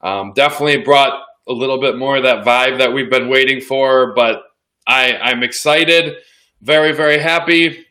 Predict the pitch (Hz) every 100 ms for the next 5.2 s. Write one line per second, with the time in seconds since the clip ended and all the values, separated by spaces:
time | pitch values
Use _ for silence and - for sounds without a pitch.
0 | - 143 143 143 131 - - 151 196 196
1 | 185 202 233 226 202 - _ _ _ _
2 | - 190 170 170 170 165 165 170 170 160
3 | 139 131 135 - 127 117 90 90 120 123
4 | 117 - 135 131 170 151 165 160 147 139
5 | 127